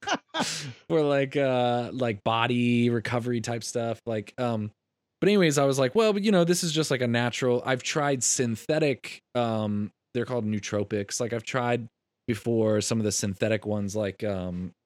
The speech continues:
what is the, oh my gosh, now I'm forgetting the names, but there's synthetic ones that are made in labs.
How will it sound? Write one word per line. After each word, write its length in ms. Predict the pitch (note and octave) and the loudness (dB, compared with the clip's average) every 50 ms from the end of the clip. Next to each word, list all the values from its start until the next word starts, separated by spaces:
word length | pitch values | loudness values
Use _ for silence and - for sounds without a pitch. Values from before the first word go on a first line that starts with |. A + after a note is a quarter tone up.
| - _ | -20 _
what 160 | - A#2 A#2+ | -6 -4 -4
is 180 | A2+ G#2+ G2+ G2+ | -4 -4 -6 -8
the, 80 | G2+ - - | -10 -8 -6
oh 120 | G#2+ G#2 | -4 -2
my 120 | G2 G2 F#2 | -2 -2 -2
gosh, 220 | F#2 F#2 F#2 - | -4 -4 -6 -6
now 100 | - G2+ F#2+ | -6 -6 -6
I'm 60 | F2+ | -6
forgetting 360 | - - F#2 G2 F#2+ F#2+ F#2+ | -8 -8 -8 -6 -6 -6 -6
the 80 | F#2+ F#2+ | -6 -4
names, 380 | F#2+ G2 F#2 F#2 F#2 F2+ - | -4 -4 -4 -4 -6 -8 -4
but 120 | - E3+ E3+ | -4 0 0
there's 200 | G3 F#3+ D#3+ - | 2 0 0 0
synthetic 420 | - C3 A2+ - C#3+ D3 C3+ - | -2 -4 0 0 2 2 2 2
ones 160 | A#2 A2+ G#2+ | 0 -2 0
that 80 | G#2+ G2+ | 0 0
are 60 | G2+ | 0
made 240 | G2+ G#2+ A2+ A2+ G#2+ | 0 2 2 0 0
in 100 | G2+ F#2+ | -2 -2
labs. 520 | F#2 A2 B2 B2 G#2+ F#2 F#2+ G#2+ A2 - | -2 -2 0 0 0 0 -2 -4 -6 -8